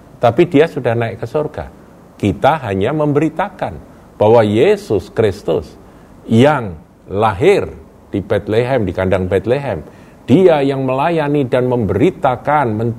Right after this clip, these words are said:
mengajarkan tentang kebenaran, mengajarkan dan memberitakan kabar baik kepada semua orang.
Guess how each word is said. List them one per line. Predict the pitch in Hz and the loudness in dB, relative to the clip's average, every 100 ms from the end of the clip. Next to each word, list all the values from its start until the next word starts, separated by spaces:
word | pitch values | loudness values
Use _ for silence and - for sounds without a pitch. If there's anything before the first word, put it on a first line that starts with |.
| - - | -12 -12
mengajarkan | 120 123 120 127 131 - 151 143 - 123 104 | -2 2 2 0 -4 0 0 2 -2 -6 -6
tentang | 113 113 110 | -6 -6 -6
kebenaran, | 107 - 101 104 123 117 101 | -6 -4 -2 0 0 0 0
mengajarkan | 110 117 160 156 127 113 - 120 | -2 -2 -2 0 0 0 0 -2
dan | 113 107 | -2 -2
memberitakan | 104 92 98 147 117 104 101 98 | -2 -2 -2 -2 -2 -4 -4 -6
kabar | 95 101 95 | -4 -4 -2
baik | 101 95 - - - - | 0 0 -2 -14 -20 -2
kepada | 117 107 - | 2 2 2
semua | 110 98 92 | -2 -2 -2
orang. | 98 87 | -2 -4